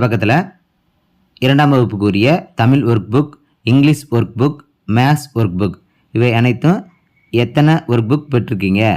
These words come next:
அதோட எண்ணிக்கையை பதிவு செஞ்சுட்டு கீழே நீல வண்ண சப்மிட் பொத்தானை அழுத்துங்க. இப்ப உங்களுக்கு சேவ்டு அப்படின்னு உங்களுக்கு காட்டப்படும். அடுத்து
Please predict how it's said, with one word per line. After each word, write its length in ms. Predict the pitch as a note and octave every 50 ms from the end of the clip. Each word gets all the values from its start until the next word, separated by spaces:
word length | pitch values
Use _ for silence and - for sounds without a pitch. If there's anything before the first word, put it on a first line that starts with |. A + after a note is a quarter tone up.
| - - F#2
அதோட 200 | G#2 A#2 A#2 A2 G#2+ G2+ A2+
எண்ணிக்கையை 380 | B2+ C#3+ B2 A2+ A#2+ A#2 C3 C3 B2
பதிவு 160 | A#2 B2 A#2+ A2+
செஞ்சுட்டு 300 | A2 G2+ F2+ F2 - C3+ F3 G#3+ - - _ _ _ _ _ _ _ _ -
கீழே 300 | - D3 C#3+ C3 C#3+ E3+ G#3+ - - _ _ _ _ _ _ _
நீல 320 | - A2+ C3+ D3+ D#3 D#3 C#3+ B2+
வண்ண 300 | B2 A2+ A2 B2 C#3+ F3 F#3+ - - -
சப்மிட் 360 | B2+ A#2+ A#2 C3 D3+ D3+ -
பொத்தானை 320 | - F#2 - G#2+ G2+ B2 D#3 - -
அழுத்துங்க. 360 | A2+ G#2+ F2 - F#2+ F#2+ A2 A2 G2 D#2+ - - _ _ _ _ _ _ _ _ _ _ _ _ _ _ _ _ _ _ _ _ _ _ _ _ _ _ _ _ _ _ _ _ _ _ _
இப்ப 160 | _ - C3+ B2+
உங்களுக்கு 280 | A#2+ A2+ A2+ G#2+ B2+ B2+
சேவ்டு 240 | - B2 A#2+ A#2 - - -
அப்படின்னு 280 | G2 F2 G2+ A2 A2+ G#2
உங்களுக்கு 260 | F#2 F#2 F2 A2+ D3+ -
காட்டப்படும். 480 | A2 F#2+ G2 E2 D2+ F2+ G2+ G#2 F#2+ - - _ _ _ _ _ _ _ _ _ _ _ _ _ _ _ -
அடுத்து 300 | B2 B2+ B2 - D3